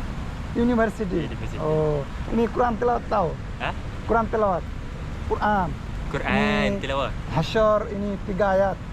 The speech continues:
Speaker 1: Ini, "Wallahul ladzi la ilaha illa hu."
Speaker 2: Wal hayy.
Speaker 1: Tahu ini?
Speaker 2: Tahu, tahu.
Speaker 1: Ah, ini, ini, ini, boleh, boleh.
Speaker 2: <laughs>
Speaker 1: Boleh ini.
Speaker 2: Apa?
Speaker 1: Ini Quran tilawat.
Speaker 2: Baca ayat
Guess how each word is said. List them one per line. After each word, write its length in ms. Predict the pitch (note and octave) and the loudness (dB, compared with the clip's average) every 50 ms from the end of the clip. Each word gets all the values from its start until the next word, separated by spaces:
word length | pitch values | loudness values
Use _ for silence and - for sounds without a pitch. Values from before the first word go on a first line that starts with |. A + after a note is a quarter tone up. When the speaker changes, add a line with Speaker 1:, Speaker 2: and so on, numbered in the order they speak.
| - - F#3 | -6 -4 -2
Speaker 1:
Ini, 160 | F3+ F3+ E3+ E3 | 0 2 2 2
"Wallahul 800 | E3+ F#3+ F#3+ F#3+ F#3+ F#3+ F#3+ G3 G3 F#3+ F#3+ F#3 E3+ F#3 G3 F#3 F3+ F3+ | 4 4 4 2 2 0 0 2 2 4 4 2 2 0 -2 -4 -2 -2
ladzi 400 | F3 F3 F3 E3+ F3+ F#3+ F#3+ F#3+ F#3+ F#3 | -2 0 0 -2 -2 -2 -2 -2 0 0
la 320 | F#3 F#3 F#3 F#3 F#3 - | 0 2 2 2 0 0
ilaha 480 | E3+ F3+ F3+ F#3 F#3 F#3 E3+ D#3+ D#3+ D#3+ | -2 -2 0 0 0 0 0 0 -2 -2
illa 400 | E3 E3 E3 E3 E3+ F3+ F#3 F#3 F3+ F3 E3+ | -2 -4 -4 -2 -2 0 0 0 2 0 0
hu." 160 | E3 - A2+ | 0 0 -2
Speaker 2:
Wal 80 | G#2+ - - | -2 -2 -4
hayy. 100 | A#2 - - | -2 0 2
Speaker 1:
Tahu 100 | G#3 G#3+ - G3+ | 4 4 4 4
ini? 160 | G3 E3 C#3 | 2 0 -2
Speaker 2:
Tahu, 200 | - - A2+ A#2 - | -4 -6 -6 -6 -6
tahu. 120 | A2+ G#2+ - - | -6 -6 -4 -2
Speaker 1:
Ah, 240 | - - F3 F3 E3 | 2 4 4 4 4
ini, 80 | E3 E3 | 2 0
ini, 240 | E3 E3+ E3+ E3+ E3+ D#3+ - - - - - E3+ E3+ D#3+ D3+ - - | 0 0 0 0 0 -2 -4 -4 -6 -4 -4 -4 -2 -2 -2 -2 -2
ini, 120 | F#3 F3 E3+ - E3+ E3+ E3 | -2 0 0 0 0 0 2
boleh, 220 | F3 F3 E3 D#3+ - | 2 4 4 2 2
boleh. 240 | E3+ D#3+ D3 C#3 | 2 0 0 0
Speaker 2:
<laughs> 40 | D#3 - - - - C#3 C3 C3 C3 B2 B2 - - - - - - - - C3+ - - B2 B2+ B2 A#2 - - - - - - - - - - - - - - - - - - - - - - - - - - - - - A#2 | 0 0 0 0 0 -2 0 -2 -2 -2 -4 -4 -4 -2 -2 -2 -2 -4 -4 -4 -4 -2 -2 0 0 0 -2 -2 -4 -4 -4 -4 -4 0 4 6 6 8 8 10 12 12 12 12 12 12 12 12 12 12 12 12 12 12 12 12
Speaker 1:
Boleh 160 | F3 F3 E3+ D#3+ | 12 12 10 8
ini. 160 | D#3 D3 B2 - - - - - - - - - | 6 4 0 -2 -4 -4 -4 -2 0 0 2 2
Speaker 2:
Apa? 120 | C#3+ C#3+ E3 - - - - - - - - - - | 2 2 2 4 2 2 2 2 2 2 2 2 4
Speaker 1:
Ini 60 | F3+ F3+ - | 4 4 6
Quran 120 | G#3 G#3 F#3+ F#3 | 6 4 6 6
tilawat. 240 | G3+ F#3+ E3+ B2 - - - - - - - - | 6 6 6 6 4 4 4 2 2 2 2 2
Speaker 2:
Baca 300 | - B2 B2+ - D3 C#3 C3+ C3+ C3+ C3+ C3+ C3+ C3+ C3+ C3 C3 C3 C3 C3 B2+ | 2 2 4 4 4 4 6 6 6 4 4 4 4 4 4 4 4 4 4 4
ayat 180 | C#3 C#3 C#3 | 4 4 4